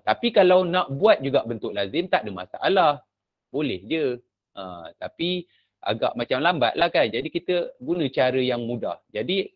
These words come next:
bahagi arah kiri mengikut bilangan sifar. Jadi macam mana kita tengok? Di sini ada tiga sifar. Pada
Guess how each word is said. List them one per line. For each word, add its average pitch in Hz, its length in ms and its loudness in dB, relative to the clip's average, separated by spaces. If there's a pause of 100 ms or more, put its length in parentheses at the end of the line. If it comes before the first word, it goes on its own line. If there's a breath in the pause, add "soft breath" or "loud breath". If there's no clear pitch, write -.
bahagi 160 720 0
arah 147 240 6
kiri 214 480 -8
mengikut 143 400 -2
bilangan 123 320 0
sifar. 107 400 -6 (400)
Jadi 139 160 0
macam 175 240 0
mana 220 160 0
kita 175 240 0
tengok? 135 240 -4 (400 soft breath)
Di 123 80 -6
sini 208 320 0
ada 175 240 4
tiga 143 320 -2
sifar. 127 640 -2
Pada 123 160 2